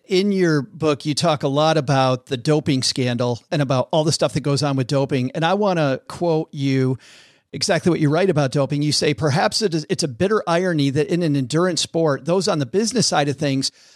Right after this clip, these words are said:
don't seem to pay much mind to a runner's long-term career. To have health and longevity in a running career, you need enough time to recover after races.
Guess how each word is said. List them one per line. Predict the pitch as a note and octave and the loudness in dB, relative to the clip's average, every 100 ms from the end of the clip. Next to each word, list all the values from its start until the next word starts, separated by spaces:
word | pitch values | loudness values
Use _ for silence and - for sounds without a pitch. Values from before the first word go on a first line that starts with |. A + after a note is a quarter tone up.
| _ | _
don't | F3+ G3 A3+ | -2 0 0
seem | A3+ G3 | 0 0
to | E3 | 0
pay | - F#3 F3 E3+ - _ | 0 0 0 -4 -8 _
much | D3+ E3+ - | -4 -2 -2
mind | D#3+ F3 G3+ F#3+ | 0 0 2 0
to | F3 | 0
a | D#3+ | 0
runner's | D3 F3 D#3+ D3 | 0 0 0 0
long-term | D#3+ E3+ - F3 D3+ | 0 0 -2 -2 -2
career. | - D#3 D3+ A#3+ - G#2+ - _ _ - | -2 -2 0 0 -2 -4 -12 _ _ -2
To | E3+ | 0
have | C#3+ | 0
health | F3+ G#3+ A3+ | 0 0 0
and | F#3+ | 0
longevity | E3 D3 F3+ G#3 G3 D#3+ | 0 0 0 0 0 0
in | |
a | C#3+ | 0
running | D3 C#3 | 0 -2
career, | - D3+ D3 | -2 0 0
you | D#3 | 0
need | D#3+ C#3+ | -2 0
enough | D#3 D#3 | 0 0
time | - F3 G3 G3 | -2 -2 0 2
to | |
recover | D3 C3+ - C4 G#3+ | 0 -2 -2 0 2
after | C#3+ C3 C#3+ | 0 0 0
races. | C3 B2 - C#3 | 0 0 0 -2